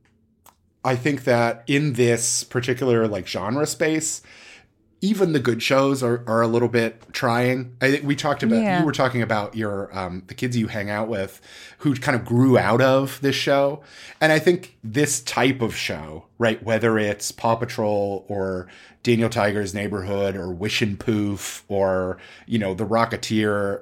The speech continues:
Speaker 1: this, like, this super formulaic, uh, C G I pre-K show really is the kind of show that kids grow out of.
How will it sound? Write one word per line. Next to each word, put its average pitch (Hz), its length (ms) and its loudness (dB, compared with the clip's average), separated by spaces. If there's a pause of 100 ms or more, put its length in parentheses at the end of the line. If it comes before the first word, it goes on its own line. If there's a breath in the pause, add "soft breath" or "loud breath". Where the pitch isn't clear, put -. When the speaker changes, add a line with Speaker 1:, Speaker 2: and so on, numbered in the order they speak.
(120)
Speaker 1:
this, 113 280 -2
like, 95 240 -6 (260)
this - 380 -8 (420)
super 170 440 0
formulaic, 104 840 -2 (640 soft breath)
uh, 95 260 -6 (100)
C 139 240 0
G 113 180 2
I 95 640 -2
pre-K 92 960 0
show 101 640 0 (300 loud breath)
really 202 280 2
is 170 300 8
the 147 80 -2
kind 123 200 0
of 113 60 0
show 120 200 2
that 98 140 -8
kids 90 220 -6
grow 87 220 -6
out 87 180 -6
of. 60 340 -18